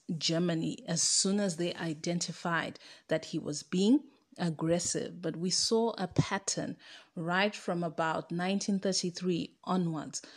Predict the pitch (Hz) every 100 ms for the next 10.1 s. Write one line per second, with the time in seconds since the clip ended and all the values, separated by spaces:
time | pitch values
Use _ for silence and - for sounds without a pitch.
0 | - - 185 208 190 180 185 190 175 170
1 | 151 170 180 185 - 170 170 156 - 165
2 | 156 175 165 143 156 156 180 190 180 170
3 | 165 160 175 185 - 165 - 165 151 -
4 | 165 175 - 160 143 - - - - 170
5 | 165 170 170 156 - 175 185 - 185 175
6 | 175 175 156 156 156 - 160 156 147 165
7 | 151 175 165 165 175 190 190 160 143 -
8 | _ _ _ _ _ 175 170 160 170 165
9 | - 170 165 - 196 185 185 165 131 -